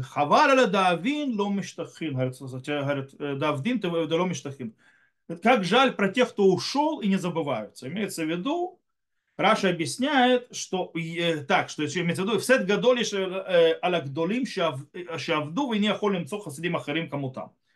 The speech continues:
Шейн атаки Авраам, Исаак и Яков, шило гиргу ахарим идутай». Говорит, «О, большая потеря, что есть великие, которые ушли, я не могу заменить их другими праведными людьми».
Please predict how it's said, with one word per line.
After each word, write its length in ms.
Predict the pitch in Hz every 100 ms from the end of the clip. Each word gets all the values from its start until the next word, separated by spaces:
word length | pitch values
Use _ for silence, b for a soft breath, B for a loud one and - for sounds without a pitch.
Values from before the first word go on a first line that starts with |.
| _
Шейн 280 | - 190 226
атаки 400 | 175 - 220 208
Авраам, 300 | 170 185 190
Исаак 220 | 180 160
и 40 |
Яков, 320 | 151 143 247 220
шило 240 | 190 196
гиргу 300 | 170 156 190
ахарим 340 | 135 143 147
идутай». 320 | 139 127 101 - b b b b
Говорит, 240 | 165 170 -
«О, 140 | 226
большая 380 | 180 190 277 311
потеря, 440 | 220 226 269 285 240
что 380 | - - 180
есть 260 | 170 233 226
великие, 480 | 175 185 247 - 180
которые 380 | 165 160 190 196
ушли, 560 | 190 - 370 330 247
я 220 | 185 185 254
не 100 | 233
могу 380 | 190 175 247
заменить 500 | 185 196 175 190 208
их 220 | 185 175 147
другими 340 | 160 135 175
праведными 500 | 139 165 160 135 139
людьми». 300 | 147 156 277